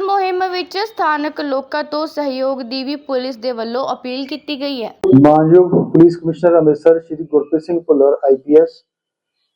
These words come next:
Speaker 2: ਡੀ ਸੀ ਪੀ ਡੀ ਸ਼੍ਰੀ ਰਵਿੰਦਰਪਾਲ ਸਿੰਘ ਢਿੱਲੋਂ, ਏ ਡੀ ਸੀ ਪੀ ਥ੍ਰੀ ਸ਼੍ਰੀਮਤੀ ਜਸਰੂਪ ਕੌਰ ਬਾਠ ਆਈ ਪੀ ਐਸ ਜੀ ਦੇ ਦਿਸ਼ਾ ਨਿਰਦੇਸ਼ਾਂ ਅਧੀਨ ਮੁੱਖ ਅਫਸਰ ਥਾਣਾ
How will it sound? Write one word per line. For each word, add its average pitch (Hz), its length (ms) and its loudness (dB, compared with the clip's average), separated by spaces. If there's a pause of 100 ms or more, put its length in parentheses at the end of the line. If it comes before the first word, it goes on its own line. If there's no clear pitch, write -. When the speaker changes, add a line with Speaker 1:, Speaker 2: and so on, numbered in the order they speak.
Speaker 2:
ਡੀ 143 100 6
ਸੀ 147 140 2
ਪੀ 170 160 4
ਡੀ 170 400 4
ਸ਼੍ਰੀ 147 220 2
ਰਵਿੰਦਰਪਾਲ 143 640 4
ਸਿੰਘ 165 180 -8
ਢਿੱਲੋਂ, 151 380 -4 (880)
ਏ 147 40 8
ਡੀ 156 120 6
ਸੀ 160 140 -4
ਪੀ 175 100 2
ਥ੍ਰੀ 170 560 2
ਸ਼੍ਰੀਮਤੀ 156 440 4
ਜਸਰੂਪ 151 400 2 (120)
ਕੌਰ 156 120 4
ਬਾਠ 139 300 0 (800)
ਆਈ 135 80 6
ਪੀ 147 200 6
ਐਸ 165 240 2 (580)
ਜੀ 156 160 4
ਦੇ 175 240 6 (260)
ਦਿਸ਼ਾ 147 220 6
ਨਿਰਦੇਸ਼ਾਂ 170 500 2
ਅਧੀਨ 160 480 0 (460)
ਮੁੱਖ 156 220 4
ਅਫਸਰ 170 260 4
ਥਾਣਾ 151 560 0